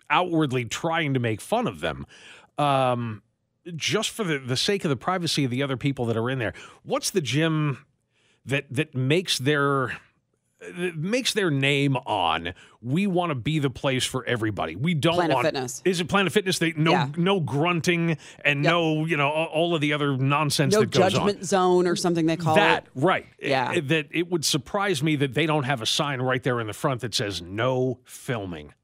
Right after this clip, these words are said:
Speaker 1: Don't do it while you're in here."
Speaker 2: And they can do that, right? I mean,
Speaker 1: Sure.
Speaker 2: it's, it's a private business.
Speaker 1: Yep.
Speaker 2: They can say you can't record in there. I wonder if they fear they're gonna lose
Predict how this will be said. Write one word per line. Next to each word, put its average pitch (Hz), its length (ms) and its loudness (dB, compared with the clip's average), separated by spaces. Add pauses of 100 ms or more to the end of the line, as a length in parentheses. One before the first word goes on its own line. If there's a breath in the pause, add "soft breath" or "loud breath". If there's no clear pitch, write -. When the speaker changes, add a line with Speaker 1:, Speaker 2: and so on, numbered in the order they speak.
(120)
Speaker 1:
Don't 139 440 -2
do 123 220 0
it 87 140 -4
while 113 200 -2
you're 104 200 -4
in 101 100 -8
here." 87 280 -12 (500)
Speaker 2:
And 254 180 0
they 359 120 0
can 349 180 4
do 247 180 0
that, 151 220 0
right? 139 280 -2
I 175 120 2
mean, 180 140 6
Speaker 1:
Sure. 180 80 4
Speaker 2:
it's, - 260 -4
it's 202 160 0
a 196 40 -4
private 220 380 0
business. 135 400 0
Speaker 1:
Yep. 180 80 2
Speaker 2:
They 180 140 2
can 160 200 -2
say 185 280 2
you 160 200 -4
can't 165 300 -2
record 139 520 -4
in 127 240 -4
there. 110 380 -4 (520 soft breath)
I 220 140 2
wonder 240 360 2
if 208 120 0
they 196 120 2
fear 190 300 2
they're 180 140 2
gonna 170 200 2
lose 151 760 2